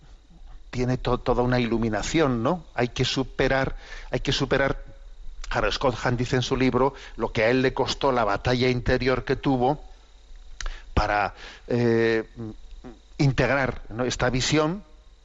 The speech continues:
con algunos, ¿eh?, algunas citas, eh, algunas citas, especialmente Primera Timoteo dos cinco, que dice, "Hay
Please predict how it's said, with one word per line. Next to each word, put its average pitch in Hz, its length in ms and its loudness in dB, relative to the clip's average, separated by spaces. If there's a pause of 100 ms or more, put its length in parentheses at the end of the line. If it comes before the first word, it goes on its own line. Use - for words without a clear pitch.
(580)
con 113 160 -4
algunos, 131 460 2
¿eh?, 160 280 2
algunas 123 400 0
citas, 135 440 0
eh, 127 240 4 (320)
algunas 120 380 0
citas, 131 340 0
especialmente 131 800 0
Primera 123 460 2
Timoteo 123 520 2
dos 117 200 0
cinco, 147 480 2 (1040)
que 139 100 2
dice, 123 400 0
"Hay 143 180 2